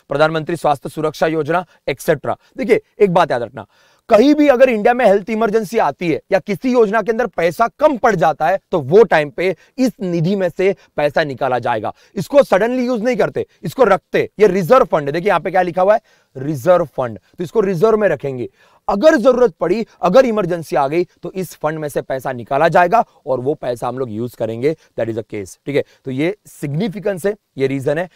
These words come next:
बस वो चार परसेंट वाला पॉइंट याद रखिएगा, अ, जिसको हम लोग कहते हैं health and education सेज, वो आपको हेल्पफुल रहेगा, ठीक है। यस गाइस, by the way, ये जो लेक्चर चल रहा है, ये सारी एग्जाम्स के लिए चल रहा है।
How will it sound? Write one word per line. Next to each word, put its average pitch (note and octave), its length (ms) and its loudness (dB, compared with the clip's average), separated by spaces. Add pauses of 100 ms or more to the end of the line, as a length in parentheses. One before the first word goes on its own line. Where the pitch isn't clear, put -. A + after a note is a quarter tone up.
(160)
बस E3+ 180 0
वो C#4 60 -4
चार F3 340 2
परसेंट A3 400 -6
वाला G#3 160 2
पॉइंट D#3+ 300 -4
याद C3+ 180 -2
रखिएगा, D#3 360 -2 (320)
अ, C3 200 2
जिसको C3 280 -4
हम D#3+ 80 -6
लोग D#3 100 -4
कहते D#3+ 160 -4
हैं B2+ 160 -2
health D3+ 240 -2
and C3+ 140 -10
education B2 420 -8
सेज, D#3+ 240 0 (220)
वो B2+ 120 0
आपको B2 280 0
हेल्पफुल A2 420 -8
रहेगा, G2 360 -10 (400)
ठीक D3+ 100 -6
है। C3+ 100 2 (1160)
यस C#3 140 0
गाइस, G2 220 -8 (580)
by D3 140 4
the G#3 140 2
way, A#3+ 160 8 (240)
ये E3 240 2
जो G#3+ 120 4
लेक्चर F#3+ 360 0
चल F#3 180 -2
रहा F#3+ 100 0
है, G3+ 80 2
ये A3 80 2
सारी F3 420 0
एग्जाम्स D#3+ 500 0
के E3 100 -2
लिए C#3+ 100 0
चल A#2+ 220 -4
रहा C#3 100 2
है। E3 60 2